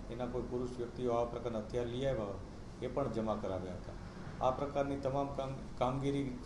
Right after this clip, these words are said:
કરવામાં આવી હતી. છેલ્લા ત્રણ દિવસ સુધી, ત્રણ દિવસમાં આ પ્રકારની અપીલ કરી હતી, જેના ભાગરૂપે, અ, આશરે એકસો ત્રીસ જેટલા, અ, તલવાર, અ, અ, ધોકા, છરી, ચપ્પુ,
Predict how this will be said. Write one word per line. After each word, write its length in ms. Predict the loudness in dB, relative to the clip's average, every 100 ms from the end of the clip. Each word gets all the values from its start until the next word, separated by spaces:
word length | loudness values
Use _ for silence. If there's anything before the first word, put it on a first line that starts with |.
| -2
કરવામાં 400 | 2 4 6 6
આવી 160 | 4 4
હતી. 140 | 0
છેલ્લા 280 | -2 2 2
ત્રણ 320 | 2 2 2
દિવસ 280 | 2 2 2
સુધી, 340 | 2 -2 -2 -4 -6 -10 -4
ત્રણ 200 | 0 2
દિવસમાં 480 | 4 6 4 4 6
આ 40 |
પ્રકારની 360 | 6 4 2 2
અપીલ 300 | 0 0 0
કરી 240 | 2 2
હતી, 220 | -2 -4 -8 -10 -10 -10 -8 0
જેના 240 | 2 4
ભાગરૂપે, 680 | 6 6 6 2 2 0 0
અ, 220 | -2 -2 2 2 2
આશરે 340 | 4 4 4 4
એકસો 300 | 2 2 0
ત્રીસ 300 | 0 0 0
જેટલા, 320 | 0 2 0
અ, 1120 | 0 -2 -10 -10 -12 -12 -6 -2 0 0 0 0 2
તલવાર, 420 | 4 6 6 6
અ, 280 | 2 -2 0
અ, 720 | 2 2 0 -2 -6 -6 -4 -4 -4 -2
ધોકા, 560 | -2 4 4 4 2 -6 -8 -6 -6 -2
છરી, 180 | 0 0
ચપ્પુ, 480 | 2 0 2 0